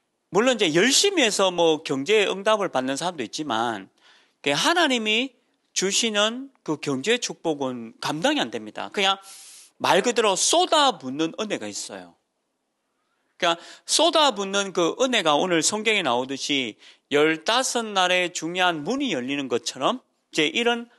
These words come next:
보좌와의 축복을 받는 거예요. 이게 하늘의 축복을 받는다는 뜻이고, 그리고 하나님의 축복을 받는 게 경제예요. 여러분들 어떤 직업을 갖고 또 어떤 업을 갖고 있더라도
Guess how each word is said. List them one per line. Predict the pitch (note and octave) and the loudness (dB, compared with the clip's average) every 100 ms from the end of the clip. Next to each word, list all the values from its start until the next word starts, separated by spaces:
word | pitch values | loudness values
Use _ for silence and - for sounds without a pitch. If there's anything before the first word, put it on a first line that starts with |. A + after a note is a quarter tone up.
| _ _ _ _ | _ _ _ _
보좌와의 | E3 G3+ C4 C#4 A#3 G3 E3 | -4 0 2 4 4 4 0
축복을 | - E3 E3 F3 | -2 -6 -4 -2
받는 | D3+ G#2+ B2 C3+ | -4 -8 -8 -8
거예요. | F#2+ F#2 _ _ | -12 -14 _ _
이게 | D#3+ F#3+ G3 - | 0 2 0 -2
하늘의 | - D4+ C#4 A#3+ F3 | -2 0 2 2 0
축복을 | - F3+ F#3 E3 | -2 -2 0 0
받는다는 | B2+ B2 C3+ C3 B2 A#2 C3 | -2 -4 -2 0 0 -2 -8
뜻이고, | C3+ B2 B2+ A#2+ A#2+ G#3 A#3+ _ _ - _ _ _ _ - | -10 -12 -10 -6 -4 -4 -8 _ _ -20 _ _ _ _ -16
그리고 | - D3 G3+ A#3+ - _ | -6 2 2 0 -8 _
하나님의 | - - D#4+ D4 A3+ F#3 F3+ | -4 2 4 4 2 0 0
축복을 | - A#3 - A#3+ G3 | -2 -2 0 2 2
받는 | A#2 A#2+ E3+ | 0 -4 -2
게 | D#3+ | -4
경제예요. | - B2 A#2+ C3+ F2 E2+ _ _ _ _ - - _ - _ _ _ - _ _ _ - | -6 -8 -4 -4 -6 -12 _ _ _ _ -20 -20 _ -20 _ _ _ -20 _ _ _ -4
여러분들 | G3+ A3 G#3+ | 0 4 4
어떤 | A3+ C#4 B3+ B3+ B3+ B3 G#3 | 6 6 6 4 -2 -6 -4
직업을 | - G3+ G#3+ F#3+ E3 | -2 4 4 4 2
갖고 | D#3 - C3+ C#3 A#2+ G#2+ | 0 0 0 2 0 0
또 | - | 2
어떤 | D3 A3 C4+ C4 | 2 2 2 2
업을 | F3+ F3 | 2 0
갖고 | D3+ D#3 C#3+ | 0 -2 -4
있더라도 | - D3 A#2+ D#3+ D#3 G#2+ | -2 0 0 0 -2 -4